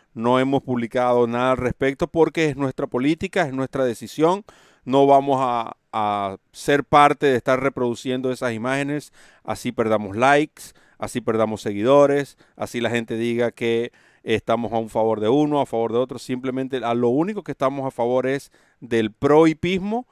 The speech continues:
y esas cosas van en contra del hipismo, a pesar de que suceden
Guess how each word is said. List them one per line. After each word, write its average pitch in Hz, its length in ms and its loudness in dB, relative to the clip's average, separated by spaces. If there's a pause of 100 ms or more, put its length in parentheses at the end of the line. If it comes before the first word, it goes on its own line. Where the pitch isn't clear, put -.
(320)
y 127 220 0
esas 135 260 0
cosas 135 360 -4
van 127 360 -2
en 117 380 -6
contra 220 440 4
del 127 140 2
hipismo, 120 460 -6 (280)
a 113 180 -2
pesar 202 440 4
de 120 80 -4
que - 120 -10
suceden 104 540 -6